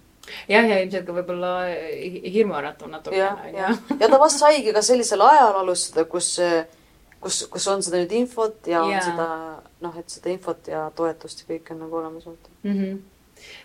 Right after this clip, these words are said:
Speaker 1: Sa oled ka, noh, kuna sa oled pikalt, on ju, selles, äh, ilumaailmas olnud ja, ja neid nagu teenuseid pakkunud, et, äh, et, et kui, äh, hästi võib-olla see tarbija on arenenud selle aja jooksul? On see nagu sihuke suur hüpe olnud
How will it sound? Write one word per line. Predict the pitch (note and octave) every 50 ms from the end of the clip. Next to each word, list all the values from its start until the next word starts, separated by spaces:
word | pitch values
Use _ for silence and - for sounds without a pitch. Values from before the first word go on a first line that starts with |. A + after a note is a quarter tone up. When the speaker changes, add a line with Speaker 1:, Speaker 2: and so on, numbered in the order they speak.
| - - - _ _ _ _ _ _ _ _ -
Speaker 1:
Sa | G3 G3+ G#3 G3
oled | F#3+ F#3 F#3
ka, | - G3+ G3 F3+ E3 D#3+ D#3 D3+ D3+ D#3 - - -
noh, | D#3+ D#3 -
kuna | F3+ E3+ D#3+
sa | D#3+ D#3+
oled | D#3 -
pikalt, | G3+ G3+ - E3 D#3 D3+ - -
on | D3+ D3+ D3+
ju, | D#3
selles, | D3+ E3+ D#3+ D#3 D3+ D#3 - -
äh, | E3 D#3 D#3 D3+ D3+ D3+ D3+ D3+ D#3 F3
ilumaailmas | F#3 E3+ D#3+ D3+ D3+ D3+ D3 D#3 - G3+
olnud | G#3+ G#3+ E3+ D3 C#3+ C#3
ja, | C#3+ D3 D3+ D3+ D3 D3 D3 D3 C#3+ C#3+
ja | C#3+ C#3+ C#3+ C#3+ C#3+ C#3+
neid | C#3+ D3+ D3+
nagu | D#3 D3+ D#3
teenuseid | D#3 F#3 F#3+ F3 E3+ E3+ C#3+ -
pakkunud, | - F#3 F#3 - - C#3+ C#3+ C#3+
et, | C#3+ C#3 _ - -
äh, | D3 C#3+ D3 D3 - - - _ _ _ _ _ _ _ _ _ _ _ _ _ -
et, | D#3+ E3 -
et | - F3 F3 - _
kui, | - G3 G3+ A3 G#3+ G#3+ G3+ G3 F#3 F3+ E3+ E3+ E3
äh, | E3 D#3+ D#3+ D#3 D#3+ D#3+ D#3+
hästi | F#3 G3 G3 - - - - - - D#3+ D#3 D#3
võib-olla | D#3 D#3+ D#3 D#3+ D#3+ E3
see | F3 E3+
tarbija | F#3+ G3+ G3+ F#3+ - - D3+ D3+ E3+
on | F#3+ F#3+
arenenud | F3 E3 E3 D3 D3+ D#3+ D#3 D#3 D3 -
selle | - D#3 D#3 D#3+ D#3+
aja | D#3 D3+ - C3+
jooksul? | C#3 C#3+ - - - - D#3+ - D#3+ D#3+ D#3+ -
On | - F3 F3+
see | F#3 F#3+ F3
nagu | E3+ E3+ E3+
sihuke | E3+ F3+ F3 - E3+
suur | G#3+ B3 D4 D4 G#3+
hüpe | B3 A#3+ - - F#3 F3+
olnud | F3+ F#3+ F#3+ F#3+ F#3 E3+ E3+ D#3+